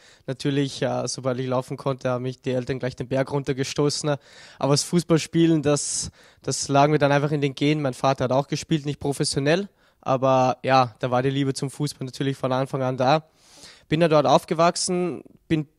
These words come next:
etwas später zum Fußball gekommen, erst mit acht Jahren, weil ich doch noch etwas schüchtern war und mich noch nicht getraut habe, in den Verein zu gehen. Hab dort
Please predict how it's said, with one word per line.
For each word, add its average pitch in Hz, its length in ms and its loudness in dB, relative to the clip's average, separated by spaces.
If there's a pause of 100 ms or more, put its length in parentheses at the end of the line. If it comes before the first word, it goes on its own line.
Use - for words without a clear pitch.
etwas 165 320 0
später 160 680 2
zum 151 160 -8
Fußball 160 340 -4
gekommen, 151 440 -2
erst 131 280 -4
mit 135 160 -8
acht - 240 -4
Jahren, 139 320 0
weil 120 160 -4
ich - 160 -10 (320)
doch 151 160 -2
noch 143 160 -4
etwas 143 300 -4
schüchtern 170 480 -2
war 160 300 4
und 131 280 -6
mich 139 200 -6
noch 135 120 -6
nicht 143 180 -6
getraut 135 400 -2
habe, 131 140 -4
in 131 60 -4
den 123 80 -12
Verein 123 320 -4
zu 143 140 -4
gehen. 170 260 0 (920)
Hab - 200 4
dort - 420 0